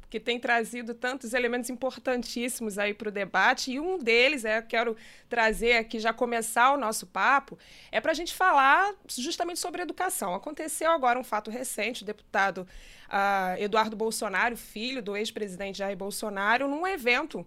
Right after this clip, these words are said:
ah, pró-armas no Distrito Federal, ele compara professores a traficantes. Ele afirmou, abre aspas, que não tem diferença de um professor doutrinador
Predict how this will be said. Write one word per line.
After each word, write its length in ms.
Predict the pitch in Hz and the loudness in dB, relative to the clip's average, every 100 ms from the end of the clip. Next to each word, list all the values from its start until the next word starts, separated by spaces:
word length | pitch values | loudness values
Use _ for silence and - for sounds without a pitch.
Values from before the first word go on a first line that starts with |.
| - - | -14 -18
ah, 280 | - 202 202 - | -2 2 2 4
pró-armas 760 | 247 233 226 269 247 214 190 | 6 10 10 8 6 -2 -2
no 80 | 214 | -4
Distrito 420 | 208 - 196 196 | -4 -6 -6 -6
Federal, 580 | - 240 285 269 247 285 - - - | -2 0 2 4 4 2 -6 -20 -4
ele 260 | 277 330 | -2 -2
compara 480 | 349 339 320 311 330 | -4 -8 0 2 2
professores 640 | 330 320 330 311 320 320 | -2 -6 -4 -4 -4 -4
a 40 | 320 | -4
traficantes. 680 | 311 320 - - 180 165 214 | -4 -4 -6 -6 -8 -6 -4
Ele 140 | 240 | 0
afirmou, 600 | 302 - 370 277 247 285 - - | 0 0 0 6 6 6 2 -2
abre 320 | 208 214 269 | 4 4 6
aspas, 520 | 226 208 226 - 247 - - - - | 6 6 2 -4 -6 -8 -18 -20 -12
que 100 | - | -4
não 280 | 285 359 415 | 0 2 0
tem 280 | - 302 349 | 0 0 0
diferença 640 | 339 330 302 220 202 196 | -2 -2 -2 0 -2 -6
de 100 | 202 | -6
um 60 | 233 | -6
professor 600 | 269 285 269 254 - 208 | -4 -4 -2 -2 -2 -6
doutrinador 960 | 202 277 330 277 262 208 170 202 247 | -2 -4 -2 -6 -2 -2 -2 -2 -2